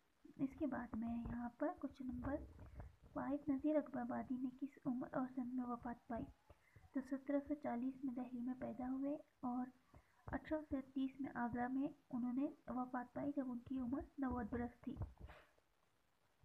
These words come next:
यह किताब उर्दू है जिसका नाम इसमें दिया गया है।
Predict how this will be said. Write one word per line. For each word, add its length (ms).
यह 160
किताब 460
उर्दू 280
है 180
जिसका 300
नाम 220
इसमें 300
दिया 240
गया 180
है। 160